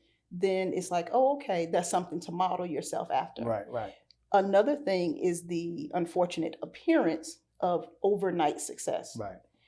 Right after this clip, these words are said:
Speaker 1: Right?
Speaker 2: Right.
Speaker 1: And so people think, "Oh, you know, they just, this so-and-so just got on."
Speaker 2: Mm-hmm.
Speaker 1: But what they don't see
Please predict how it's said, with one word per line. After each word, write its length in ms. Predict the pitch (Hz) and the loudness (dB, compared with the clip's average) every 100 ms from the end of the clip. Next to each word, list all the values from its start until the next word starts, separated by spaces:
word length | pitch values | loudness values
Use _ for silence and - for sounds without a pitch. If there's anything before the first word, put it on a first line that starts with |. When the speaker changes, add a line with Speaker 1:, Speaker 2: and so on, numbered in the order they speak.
| _ _ | _ _
Speaker 1:
Right? 340 | 175 165 185 - | 0 2 0 -4
Speaker 2:
Right. 160 | - 190 | -2 0
Speaker 1:
And 120 | 180 | 0
so 420 | - 180 175 165 165 | 4 6 6 4 -2
people 640 | 185 180 180 175 170 170 - | -8 -8 -4 -2 -2 -4 -2
think, 320 | 175 165 170 - | 0 0 -2 -4
"Oh, 440 | 180 175 170 165 170 | 0 2 0 -2 -4
you 160 | 175 | -4
know, 160 | 156 147 | -2 0
they 180 | 175 180 | 0 0
just, 240 | 170 - | -2 -2
this 260 | 180 175 - | -2 0 2
so-and-so 360 | 196 180 - 180 | 2 2 2 2
just 220 | 170 170 | 0 0
got 200 | - - | 0 2
on." 400 | 180 160 98 - | 2 2 0 -2
Speaker 2:
Mm-hmm. 280 | 120 110 113 - | -4 -4 -4 4
Speaker 1:
But 100 | 180 | 6
what 200 | 180 - | 6 2
they 140 | 175 | -2
don't 400 | 160 180 247 320 | 0 4 4 4
see 480 | - 165 - - - | -2 -6 -6 -8 -12